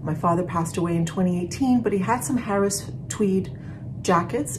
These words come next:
and I kept them thinking that I would cut them up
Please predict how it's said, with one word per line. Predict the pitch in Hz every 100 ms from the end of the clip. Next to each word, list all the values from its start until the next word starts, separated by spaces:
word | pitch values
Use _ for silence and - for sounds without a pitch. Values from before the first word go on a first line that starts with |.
| -
and | 190 185
I | 185
kept | - 302 -
them | 180 185
thinking | - 214 - 208
that | 196 180
I | 170 170
would | 170 170 -
cut | - -
them | 220 175
up | 151 -